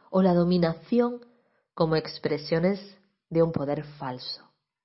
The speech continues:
Hay una, una sabiduría sutil de cielo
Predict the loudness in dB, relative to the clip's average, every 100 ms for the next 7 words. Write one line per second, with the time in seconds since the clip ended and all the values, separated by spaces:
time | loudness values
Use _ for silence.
0 | _ _ _ _ _ _ _ _ _ _
1 | _ _ _ _ 2 4 6 4 4 0
2 | 0 -2 -2 0 -2 -2 -2 -2 -2 0
3 | 2 4 2 0 -8 -4 -2 0 -2 -2
4 | 2 2 2 -6